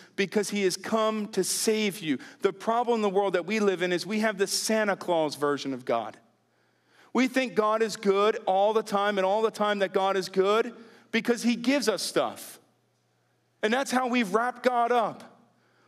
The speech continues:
We've said, "God, you're good 'cause you give us cars, and you give us houses, and you give us jobs, and you give us a pad and a palace." We think God is good 'cause he gives us health care.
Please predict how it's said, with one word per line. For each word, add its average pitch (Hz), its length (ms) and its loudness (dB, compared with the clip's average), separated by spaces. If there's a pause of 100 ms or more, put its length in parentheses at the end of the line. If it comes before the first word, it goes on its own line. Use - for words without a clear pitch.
We've 247 140 2
said, 247 180 0
"God, 269 300 2
you're 285 140 2
good 247 280 0
'cause 226 140 0
you 247 100 2
give 254 160 2
us 254 140 0
cars, 240 560 2
and 214 80 2
you 247 80 4
give 262 120 2
us 254 140 0
houses, 233 480 -2
and 208 80 0
you 240 80 2
give 277 160 2
us 208 140 0
jobs, 220 580 0 (180)
and 208 80 4
you 254 120 4
give 285 160 2
us 247 100 0
a 180 80 2
pad 294 480 2
and 285 140 4
a 285 40 2
palace." 220 720 0 (600)
We 311 140 4
think 262 240 0
God 233 200 2
is 247 120 -4
good 254 240 2
'cause 240 120 -2
he 277 60 2
gives 269 220 0
us 277 100 0
health 277 400 -2
care. 180 460 0